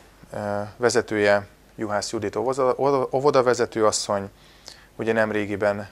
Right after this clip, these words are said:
ö, ö, kapott újabb öt éves megbízást az óvoda vezetésére, ö, amelyet egyöntetűen támogatott a képviselőtestület. Ezt azért tartom fontosnak kiemelni, mert, ö, ebből is, ö, az tűnik ki, hogy, ö,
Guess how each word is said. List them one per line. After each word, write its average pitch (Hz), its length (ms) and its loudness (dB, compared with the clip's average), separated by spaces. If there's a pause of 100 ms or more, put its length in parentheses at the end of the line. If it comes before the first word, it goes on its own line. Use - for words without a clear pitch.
(140)
ö, 95 400 -8 (840)
ö, 104 100 -8 (300)
kapott 107 380 0
újabb 107 400 2
öt 113 200 -8
éves 101 260 -2
megbízást 104 680 -6 (580)
az 107 120 -8
óvoda 104 440 0
vezetésére, 135 920 0 (280)
ö, 120 60 -14 (300)
amelyet 107 300 -2
egyöntetűen 104 680 -2
támogatott 101 580 -6
a 104 220 -8
képviselőtestület. 117 960 -4 (340)
Ezt - 80 -20
azért 104 200 -2
tartom 107 260 4
fontosnak 110 500 -2
kiemelni, 107 540 0 (460)
mert, 98 500 -2
ö, 98 220 0 (500)
ebből 101 280 -4
is, - 240 -4
ö, 101 100 -4 (260)
az 104 200 -4
tűnik 110 320 -6
ki, 131 160 -8
hogy, 107 320 -6
ö, 101 80 -4